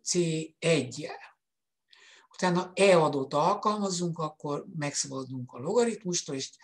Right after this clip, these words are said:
csak is a, kizárólag a logaritmus argumentumában szereplő mennyiséget kapjuk. Tehát M mínusz Y per Y egyenlő E ad,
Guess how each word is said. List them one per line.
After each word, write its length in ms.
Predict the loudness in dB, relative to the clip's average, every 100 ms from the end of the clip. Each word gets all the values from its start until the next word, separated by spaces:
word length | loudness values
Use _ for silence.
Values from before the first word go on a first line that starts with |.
| -20 -20 _ -6
csak 220 | -4 -2
is 180 | -2 -2
a, 160 | -4
kizárólag 580 | -4 -2 0 0 0 0
a 40 |
logaritmus 520 | 0 0 -2 -2 -6 2
argumentumában 1040 | 6 6 4 -2 -4 -6 -8 -8 -8 -6
szereplő 520 | -4 -4 -4 -8 -10
mennyiséget 720 | -8 -8 -6 -6 -6 -6 -8 -4
kapjuk. 560 | -2 -2 -4 -20 _
Tehát 460 | -6 -4 -4 -8 -16 -20 -20 _ _ -4
M 220 | 0 0
mínusz 800 | 0 -2 -6 -6 -6 -8 -8 _ _
Y 180 | -10 -6 -4 -4 -6 -10 -8
per 300 | -6 -6 -6
Y 160 | -12 -6 -4 -2 -2 -4
egyenlő 680 | -6 -6 -4 -2 -4 -6 -8
E 300 | -6 -4 0
ad, 500 | 4 6 6 4 -6